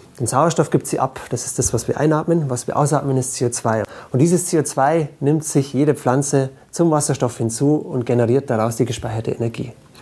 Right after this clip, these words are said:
Wir bilden jetzt diesen Prozess nach und machen aus Wind- und Sonnenenergie über Wasserstoff und die Hinzunahme von C O zwei auch gespeicherte Energie. Das heißt,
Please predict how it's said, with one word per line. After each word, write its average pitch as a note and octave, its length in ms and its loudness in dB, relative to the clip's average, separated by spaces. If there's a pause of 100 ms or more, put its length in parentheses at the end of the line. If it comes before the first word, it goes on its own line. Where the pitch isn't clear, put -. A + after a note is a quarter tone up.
Wir F3+ 120 2
bilden D#3 280 0
jetzt A#2+ 200 0
diesen D3+ 200 2
Prozess - 420 -2
nach A#2 360 -4 (440)
und B2 180 2
machen C3+ 360 2
aus A#2 400 -2
Wind- D#3 500 2
und C3+ 140 0
Sonnenenergie C3 840 0 (260)
über E3 360 2
Wasserstoff B2+ 580 0
und B2 200 -2
die A#2+ 60 0
Hinzunahme A#2+ 460 2
von A2 160 -2
C G#2+ 160 -4
O G2 40 0
zwei A#2+ 360 -2 (220)
auch B2+ 480 0 (160)
gespeicherte B2 720 2 (180)
Energie. B2 500 2 (920)
Das - 140 -8
heißt, - 380 0